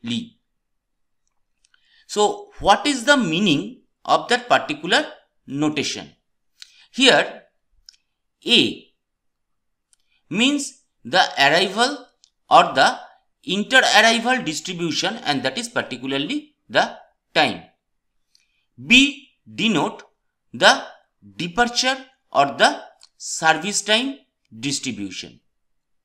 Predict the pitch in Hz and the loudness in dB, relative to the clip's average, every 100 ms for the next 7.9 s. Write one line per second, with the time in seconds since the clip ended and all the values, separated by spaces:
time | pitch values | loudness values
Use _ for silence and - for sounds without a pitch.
0 | _ _ - - 190 - - - 208 254 | _ _ -20 -6 -4 -4 -6 -4 2 2
1 | 165 196 202 139 143 233 240 _ - 170 | 2 0 0 -2 -4 -4 -10 _ -12 -12
2 | - 147 - 170 180 190 202 294 302 _ | -4 -4 -4 -12 -6 -6 -4 -6 -8 _
3 | _ _ _ _ _ 131 160 196 220 190 | _ _ _ _ _ -6 -6 -4 -2 0
4 | 196 302 - _ _ _ 123 240 302 - | 0 -2 -8 _ _ _ 2 2 0 -12
5 | _ _ - 131 143 156 185 202 202 285 | _ _ 0 2 2 0 -2 -2 -2 -2
6 | - - 135 135 214 269 - _ _ 107 | -4 -10 -8 0 0 0 -14 _ _ -16
7 | 117 202 175 - 127 95 87 85 | -8 0 0 0 -6 -6 -10 -16